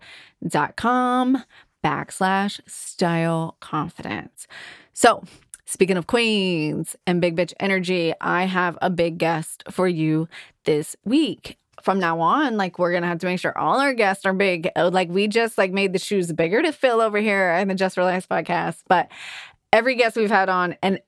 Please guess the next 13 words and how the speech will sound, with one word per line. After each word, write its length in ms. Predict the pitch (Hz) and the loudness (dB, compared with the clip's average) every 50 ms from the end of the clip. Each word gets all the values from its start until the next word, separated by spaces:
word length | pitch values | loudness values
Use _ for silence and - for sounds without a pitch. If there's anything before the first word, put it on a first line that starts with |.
| _ | _
every 260 | - 208 220 196 214 190 | 2 4 4 4 4 4
guest 240 | 185 180 185 180 | 2 2 2 2
going 260 | 175 185 180 175 180 175 | 0 0 2 2 2 2
forward, 380 | 185 180 170 170 170 160 147 - - | 2 2 2 4 2 2 0 0 0
I 160 | 180 185 190 | 0 0 0
know, 420 | 180 165 156 156 160 160 160 170 - _ | 0 0 0 0 0 -2 -4 -8 -8 _
will 240 | - 175 185 180 175 | 0 2 2 2 2
be 120 | 175 175 | 2 2
able 140 | 175 175 170 | 0 0 0
to 20 | |
fill 200 | 165 - 175 170 | -2 -2 -2 -2
the 80 | 170 170 | -2 -4
shoes, 520 | 165 - - 170 165 160 165 165 160 - | -6 -4 -2 -2 0 0 0 -2 -2 -6